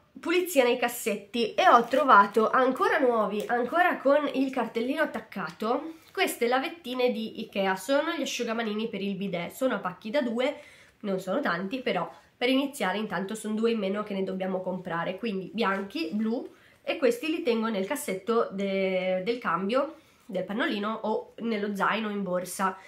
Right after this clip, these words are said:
Fa sempre comodo avere un asciugamanino in più o anche solo da buttare sulla spalla se, eh, dopo quando fa il ruttino vomita, che succede sempre, o, eh, quant'altro. Quindi questi assolutamente li tengo in parte per lui.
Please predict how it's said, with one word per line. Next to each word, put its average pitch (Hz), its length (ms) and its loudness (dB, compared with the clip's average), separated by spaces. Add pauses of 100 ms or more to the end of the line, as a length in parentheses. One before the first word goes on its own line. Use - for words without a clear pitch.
(880)
Fa 339 120 2
sempre 277 300 4
comodo 226 300 4
avere 220 180 0
un 214 60 0
asciugamanino 202 560 -2
in 208 120 -2
più 277 160 0
o 277 220 0
anche 233 280 6
solo 240 240 4
da 226 120 4
buttare 214 320 0
sulla 214 220 -4
spalla 208 460 2
se, 214 420 -4
eh, 196 320 2
dopo 196 420 -2
quando 196 260 -4
fa 190 160 -4
il 185 60 -2
ruttino 185 680 -2
vomita, 202 440 2
che 170 120 -8
succede 185 300 -8
sempre, 214 640 0
o, 190 260 0
eh, 190 380 -2
quant'altro. 175 560 -8
Quindi 190 300 -4
questi 233 440 -2
assolutamente 226 720 -4
li 240 120 -4
tengo 196 340 -4
in 247 140 -6
parte 180 440 -6
per 185 300 -4
lui. 196 540 0